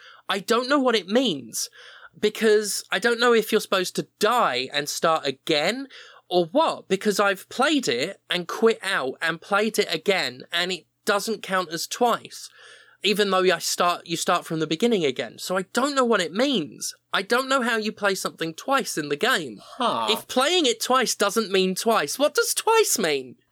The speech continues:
Speaker 2: I mean, that does sound like it should be what twice means.
Speaker 1: Yeah. Other than that, I mean, it's just a load of Pac-Man,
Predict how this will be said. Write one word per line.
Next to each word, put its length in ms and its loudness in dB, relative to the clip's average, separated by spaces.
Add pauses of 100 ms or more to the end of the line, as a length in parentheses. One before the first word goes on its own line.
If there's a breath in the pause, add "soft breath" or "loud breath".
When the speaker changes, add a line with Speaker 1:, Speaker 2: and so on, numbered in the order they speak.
Speaker 2:
I 80 0
mean, 360 -2 (200)
that 180 -2
does 180 2
sound 300 2
like 260 4
it 140 -4
should 220 0
be 120 4
what 200 0
twice 300 2
means. 360 0
Speaker 1:
Yeah. 360 0 (360)
Other 240 0
than 200 0
that, 180 2
I 80 0
mean, 180 2
it's 140 0
just 200 -4
a 40 4
load 180 -6
of 80 -20
Pac-Man, 540 -4